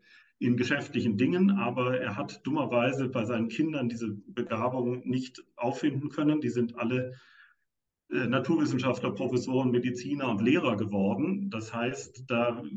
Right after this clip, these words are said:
waren also Menschen mit Finanzinteresse Mangelware. Und dann hieß es, obwohl ich damals im zweiten Semester war, Jura,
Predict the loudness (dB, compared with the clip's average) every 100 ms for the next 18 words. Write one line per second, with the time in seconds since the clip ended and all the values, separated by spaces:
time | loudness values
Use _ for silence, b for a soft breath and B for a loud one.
0 | -4 0 0 0 -4 -6 -2 0 2 0
1 | 0 0 2 2 2 0 -6 -6 -4 -2
2 | 0 2 2 2 0 0 -2 -2 -2 0
3 | 4 6 6 2 -6 -2 -2 -2 -2 0
4 | 0 -4 -10 -6 -6 -6 -6 0 0 0
5 | -4 -4 -2 -2 -4 -4 -6 -2 -2 -2